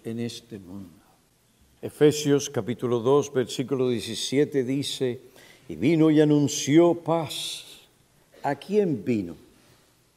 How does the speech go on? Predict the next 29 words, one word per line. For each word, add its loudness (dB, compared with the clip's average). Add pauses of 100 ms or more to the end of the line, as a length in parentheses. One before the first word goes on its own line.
(160)
O -14
mejor -6
dicho, -8 (100)
¿quién -2
vino? 0 (440)
El -12
Señor -6
Jesucristo, -6
versículo -6
trece. -4 (600)
"Y -12
vino 2
y 4
anunció 2
paz -2
a 0
vosotros -2
que -2
estabais -2
lejos, -2 (840)
separados 4
de 0
Cristo, -4
excluidos -2
de 0
la 0
ciudadanía 2
de 2
Israel, -4